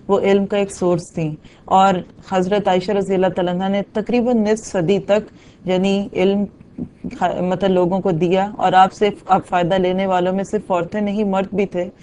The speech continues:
बाज़ दफ़ा कुछ निजी मसाइल के लिए ख़वातीन के मसाइल जो होते हैं लोग पूछते थे, तो नबी से इजाज़त दी गई। ये नहीं कहा गया कि औरत बात नहीं कर सकती गैर मर्द से। हाँ, बात क्या की गई कि "वक़ुल्ना क़ौलन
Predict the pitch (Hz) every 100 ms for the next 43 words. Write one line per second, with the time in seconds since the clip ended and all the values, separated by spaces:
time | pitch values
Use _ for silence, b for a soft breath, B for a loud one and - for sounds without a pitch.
0 | B B 175 196 190 202 202 208 202 208
1 | 202 220 220 208 202 190 196 196 196 196
2 | 185 175 175 185 185 185 185 - - 180
3 | 180 180 180 190 190 180 175 190 214 B
4 | B B 196 196 196 190 - 208 202 220
5 | 240 - - - 196 190 185 - - -
6 | - - 175 185 214 - 185 185 180 208
7 | 160 196 214 190 208 214 196 208 208 240
8 | 247 220 220 196 196 190 185 180 185 185
9 | 180 - 180 214 226 220 208 180 196 170
10 | 175 180 180 165 185 214 220 B B -
11 | 196 165 190 214 - 208 190 190 175 196
12 | 202 196 B - 190 185 185 - 240 240
13 | 214 202 185 185 185